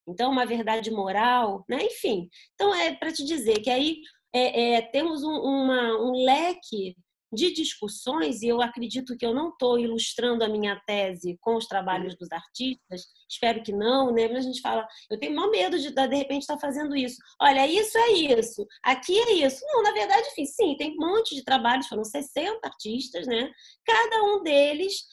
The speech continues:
Speaker 1: se a gente vai, se a gente se aproxima do trabalho desse artista, a gente vai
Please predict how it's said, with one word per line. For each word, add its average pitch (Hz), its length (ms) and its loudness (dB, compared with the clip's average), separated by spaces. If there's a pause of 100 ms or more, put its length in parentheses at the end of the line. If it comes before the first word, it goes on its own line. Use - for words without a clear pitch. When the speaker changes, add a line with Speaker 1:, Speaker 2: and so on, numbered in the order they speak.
(100)
Speaker 1:
se 330 100 -4
a 320 40 0
gente 339 220 -2
vai, 302 360 2
se 302 100 -6
a 285 40 -2
gente 311 140 -2
se - 80 -6
aproxima 320 680 -2
do 269 120 -6
trabalho 208 400 -2
desse 226 200 -4
artista, 381 440 -6
a 440 40 -2
gente 466 280 -4
vai 415 200 4